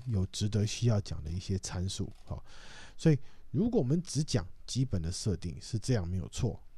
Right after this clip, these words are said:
anonymous 是可以进入的，但是它只有下载的功能，它的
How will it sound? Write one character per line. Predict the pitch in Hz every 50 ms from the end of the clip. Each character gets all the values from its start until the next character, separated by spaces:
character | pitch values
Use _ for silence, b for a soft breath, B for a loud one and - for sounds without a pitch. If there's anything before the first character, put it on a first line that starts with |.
| - - -
anonymous | 127 127 131 147 170 208 214 202 170 127 107 - - - 78 - - b b b b b b b b b b
是 | - - - - 120 76 - - -
可 | - - 120
以 | 120 110 92
进 | - - 104 98 90
入 | 87 90 82
的， | - - - - - - - -
但 | - 127 104 98
是 | - -
它 | 104 - 104 107 - -
只 | - - 98 107 123
有 | 135 110 - -
下 | - - - 123 92 -
载 | - 80 73
的 | 82 85
功 | - 95 92 92
能， | 80 71 - - B B B B B B
它 | - - 131
的 | 123 -